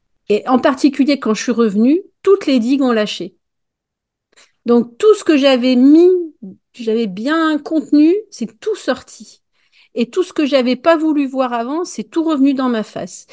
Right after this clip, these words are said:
Et tout ce que, toute cette sen-, cette sensibilité que j'avais à l'intérieur, eh ben, ça s'est révélé. Moi, j'avais tellement peur de mes émotions quand j'étais à fond,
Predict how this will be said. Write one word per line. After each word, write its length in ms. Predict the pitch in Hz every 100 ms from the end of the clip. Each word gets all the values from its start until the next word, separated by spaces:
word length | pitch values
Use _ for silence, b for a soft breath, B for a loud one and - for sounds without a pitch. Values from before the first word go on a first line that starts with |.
| B B
Et 380 | - 277 285 262 _
tout 180 | - 339
ce 120 | -
que, 300 | - - 269
toute 200 | 240 269
cette 140 | 262 254
sen-, 260 | - 330 -
cette 260 | - 233
sensibilité 760 | - 302 - 247 262 262 285 269
que 120 | 233
j'avais 260 | 226 220
à 60 | 233
l'intérieur, 840 | 226 214 208 196 208 240 330 - _ _ -
eh 120 | 214
ben, 140 | 240
ça 360 | 240 - - 240
s'est 200 | - 240
révélé. 480 | 247 240 226 180 - _ _ _ _ _ _ _ _ _ _ _ _ b b _ _ _ _
Moi, 180 | 233 285
j'avais 280 | 277 233 247
tellement 580 | - - 381 349 302
peur 300 | 269 285 294
de 40 | 285
mes 180 | 247 233
émotions 440 | 240 226 - 247
quand 160 | 240 220
j'étais 260 | 214 214
à 100 | 185
fond, 320 | 196 - 269